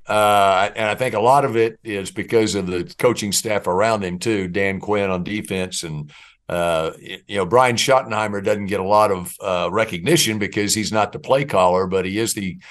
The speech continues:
quote unquote offensive coordinator, and he is, works hand in hand with McCarthy as far as putting the game plan together.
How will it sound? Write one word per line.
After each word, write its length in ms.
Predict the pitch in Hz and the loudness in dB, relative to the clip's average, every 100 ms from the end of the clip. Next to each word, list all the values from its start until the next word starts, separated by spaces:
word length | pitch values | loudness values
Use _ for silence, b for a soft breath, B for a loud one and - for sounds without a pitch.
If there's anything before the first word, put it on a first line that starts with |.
| B B | B B
quote 280 | - 127 120 | 0 4 6
unquote 380 | 110 98 120 113 | 6 4 4 6
offensive 500 | 110 110 110 92 92 | 6 4 0 -4 -8
coordinator, 640 | - 107 113 95 92 92 92 | -2 2 2 2 0 0 -2
and 120 | 90 | -2
he 180 | 98 104 | -2 -2
is, 320 | 92 82 - - | 0 -2 -4 -6
works 380 | 107 107 - | -2 -2 0
hand 240 | - 113 101 | 0 0 0
in 100 | 95 | 0
hand 300 | 101 107 98 | 0 0 0
with 200 | 87 85 | -2 -4
McCarthy 520 | 90 95 110 107 92 82 | -4 2 2 2 -2 -4
as 120 | - | -4
far 180 | 95 92 | -2 -2
as 80 | - | -2
putting 240 | 98 95 | -6 -6
the 60 | 87 | -6
game 280 | 90 101 | -4 -4
plan 260 | 92 87 80 | -4 -6 -6
together. 480 | 76 73 76 82 | -6 -6 -6 -6